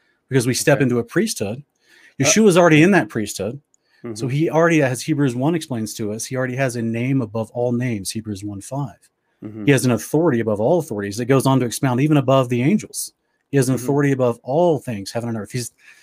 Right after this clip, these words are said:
Speaker 1: you know, Matthew eleven, Matthew twenty-eight nineteen, "I've been given all authority in heaven and earth." That's
Speaker 2: Mm-hmm.
Speaker 1: because he's prophesied before he showed up in the womb of Mary. He was prophesied to become a priest, Psalm one ten, one through four, in the order of Melchizedek.
Speaker 2: Mm-hmm. Mm-hmm.
Speaker 1: A high priest specifically.
Speaker 2: Yeah. So,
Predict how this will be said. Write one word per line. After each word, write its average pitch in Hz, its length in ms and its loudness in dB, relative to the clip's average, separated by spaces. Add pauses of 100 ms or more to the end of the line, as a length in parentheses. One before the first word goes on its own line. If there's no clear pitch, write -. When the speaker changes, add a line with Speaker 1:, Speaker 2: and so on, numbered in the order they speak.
Speaker 1:
you 139 80 2
know, 131 100 6
Matthew 127 300 4
eleven, 123 240 4
Matthew 117 200 -4
twenty-eight 120 260 -4
nineteen, 123 420 -4
"I've 107 100 -8
been 107 100 -6
given 117 160 -2
all 117 100 -2
authority 117 260 -6
in 113 60 -6
heaven 117 160 -6
and 127 100 -2
earth." - 160 -10 (560)
That's 131 100 -8
Speaker 2:
Mm-hmm. 147 120 2
Speaker 1:
because 135 220 2
he's 147 300 4
prophesied 151 640 0
before 160 320 -4
he 160 120 -2
showed 120 220 0
up 117 140 -2
in 110 80 -8
the 107 60 -2
womb 110 180 -4
of 104 60 -2
Mary. 107 280 -4
He 104 100 -10
was 113 120 -8
prophesied 135 480 -2
to 120 60 -10
become 117 320 -8
a 110 80 -8
priest, - 600 -6
Psalm 127 220 -4
one 127 180 -2
ten, 120 300 -4
one 107 80 -6
through 107 140 -12
four, 143 340 -6 (280)
in 113 60 -2
the 113 80 0
order 117 140 -2
of 107 60 -4
Melchizedek. - 480 -8 (520)
Speaker 2:
Mm-hmm. 156 600 -8
Mm-hmm. 131 180 -10
Speaker 1:
A 123 40 0
high 170 200 4
priest 117 300 -2
specifically. 143 500 -2
Speaker 2:
Yeah. 123 120 -6 (480)
So, - 160 -12